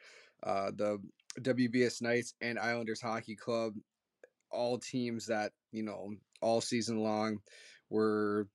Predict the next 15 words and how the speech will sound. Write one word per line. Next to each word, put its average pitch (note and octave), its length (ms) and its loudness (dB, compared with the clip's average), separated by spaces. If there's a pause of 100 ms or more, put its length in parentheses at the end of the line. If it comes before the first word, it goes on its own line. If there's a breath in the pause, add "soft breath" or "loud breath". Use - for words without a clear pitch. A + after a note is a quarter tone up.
(160)
I A2+ 80 2
guess A2 160 0
we A2 80 -4
could - 160 -8
say, A#2 220 2
up B2 160 2
and A#2+ 120 2
down. A#2 500 2 (120)
But G#2+ 240 -2 (220)
you A2+ 100 -6
know A2+ 140 -2
what? A#2 320 4
When A2+ 240 -4
it - 100 -14
counted A#2 580 -2